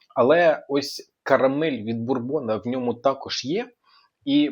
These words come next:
про що я думаю, коли куштую, ось тут є такий, м,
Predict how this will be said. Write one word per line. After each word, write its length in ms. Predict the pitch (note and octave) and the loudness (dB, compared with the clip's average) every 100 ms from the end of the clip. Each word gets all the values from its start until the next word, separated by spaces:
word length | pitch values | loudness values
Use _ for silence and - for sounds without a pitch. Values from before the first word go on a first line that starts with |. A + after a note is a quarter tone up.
| - | -4
про 100 | - | -6
що 160 | - | 2
я 260 | E3 C#3+ C3+ - _ _ - | 6 6 6 0 _ _ -6
думаю, 520 | A2+ D3+ D#3 A#2 G#2 _ _ _ _ _ _ - - | -2 0 2 0 -2 _ _ _ _ _ _ -20 -8
коли 180 | - C#3 | -2 0
куштую, 560 | C3 - - A#3 E3 - | -2 -8 -4 0 0 0
ось 240 | B2 - | -6 -4
тут 280 | - F3 - | 0 0 0
є 60 | D#3 | -4
такий, 460 | C#3+ C#3 C3+ B2+ B2+ | -2 -2 -2 -4 -6
м, 320 | A#2+ B2 | -4 -6